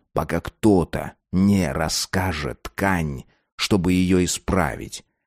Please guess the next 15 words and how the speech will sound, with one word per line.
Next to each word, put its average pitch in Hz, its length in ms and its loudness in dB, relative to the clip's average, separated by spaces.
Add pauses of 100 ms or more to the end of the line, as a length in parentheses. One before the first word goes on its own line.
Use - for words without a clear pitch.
не 113 320 4
человек 92 540 2
будет 90 300 0
переживать 95 560 2
один 90 380 2
и 98 60 2
тот 104 280 4
же 87 160 0
переход 87 540 2
через 92 300 0
одно 92 400 2
и 87 60 2
то 95 240 2
же 92 180 0
место, 78 720 -2